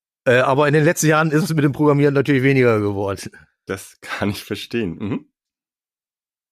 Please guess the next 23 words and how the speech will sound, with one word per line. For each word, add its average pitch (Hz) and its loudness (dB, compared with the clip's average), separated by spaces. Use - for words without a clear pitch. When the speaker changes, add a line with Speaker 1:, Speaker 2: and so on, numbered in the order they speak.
Speaker 2:
Jetzt 135 -6
seid 135 -2
ihr 156 -6
fünfundzwanzig 143 -6
Jahre 120 0
erfolgreich 104 -4
am 95 -4
Markt 90 -4
jetzt. - -12
Und 98 -12
wir 120 0
haben 135 0
jetzt 131 -8
zwar 123 0
nur 113 0
fünfundzwanzig 120 -2
Minuten, 123 -2
in 113 -6
denen 117 -2
wir 117 -2
darüber 110 0
sprechen, 139 -8
aber, 113 -2